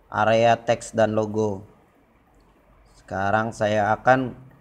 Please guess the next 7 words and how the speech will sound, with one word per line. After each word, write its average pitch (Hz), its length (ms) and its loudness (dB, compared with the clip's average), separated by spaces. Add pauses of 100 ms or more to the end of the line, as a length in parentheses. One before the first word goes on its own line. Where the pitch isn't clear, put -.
(400)
warnain 110 720 0
menjadi 113 880 2 (320)
putih. 123 640 -4 (4000)
Oke, 143 880 -4
ini 107 240 -8
dimensinya 110 1040 -6
segini. 127 880 -8